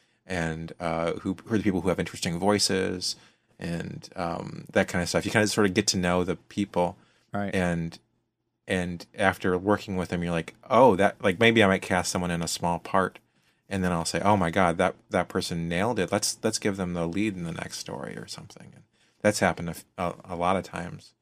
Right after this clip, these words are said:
Speaker 1: And, um, and so you just sort of develop a vocabulary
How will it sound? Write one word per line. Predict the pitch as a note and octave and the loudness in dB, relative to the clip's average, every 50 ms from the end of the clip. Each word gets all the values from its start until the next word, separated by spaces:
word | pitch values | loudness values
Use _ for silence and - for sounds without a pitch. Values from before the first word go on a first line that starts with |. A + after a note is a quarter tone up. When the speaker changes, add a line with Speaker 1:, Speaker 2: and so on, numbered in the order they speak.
| _ _ _ _ _ _ _ _ _ _ _ _ - | _ _ _ _ _ _ _ _ _ _ _ _ -6
Speaker 1:
And, | F#2+ F#2 F2+ F2+ F2+ E2+ | -4 -4 -4 -4 -6 -8
um, | - F#2 F#2 F2 F2 F2 F2 F2 F2 E2+ F2 - _ _ _ _ _ _ | -6 -4 -2 -2 0 -2 -2 -4 -8 -10 -12 -16 _ _ _ _ _ _
and | G#2 G2+ | -6 2
so | - C#3 | 4 6
you | C3+ C#3 | 6 6
just | C#3+ C3+ - | 6 6 6
sort | D3+ C#3+ B2 | 6 6 6
of | G#2 | 6
develop | G#2+ F#2+ G#2 G#2 G#2 G2+ F#2+ - | 4 4 6 6 6 6 4 0
a | G2+ | -2
vocabulary | F#2+ F#2+ F2+ E2+ - - F2+ F2 F2+ F2 F2+ F2 E2 E2 - - - - - - - | 0 0 0 0 0 0 0 0 0 -2 -4 -6 -4 -4 -6 -6 -8 -10 -12 -14 -18